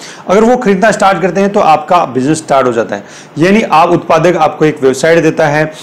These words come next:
एक जगह देता है, platform देता है जहाँ से आप product purchase करते हैं और वहाँ से आप अपने लोगों को, अ, अपने code के द्वारा, अपने refer code के द्वारा उनको, अपने customer को और अपने business partners को register करते हैं।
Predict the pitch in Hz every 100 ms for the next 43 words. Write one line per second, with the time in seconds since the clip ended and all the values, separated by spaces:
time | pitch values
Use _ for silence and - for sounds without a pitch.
0 | - - 131 143 139 117 131 190 185 180
1 | 175 165 143 180 185 160 165 151 131 135
2 | 175 151 - 139 143 127 151 123 131 123
3 | 107 - - - - 208 208 - 135 135
4 | 202 226 233 - 165 165 165 165 147 151
5 | 156 160 160 160 - - 127 127 123 160
6 | - 190 220 214 170 165 156 139 147 131
7 | 165 196 190 175 165 151 151 143 - -
8 | - 156 160 165 143 156 - 143 - 185
9 | 180 185 180 147 135 131 123 160 - -
10 | 131 127 165 - 151 131 135 190 180 175
11 | 175 165 185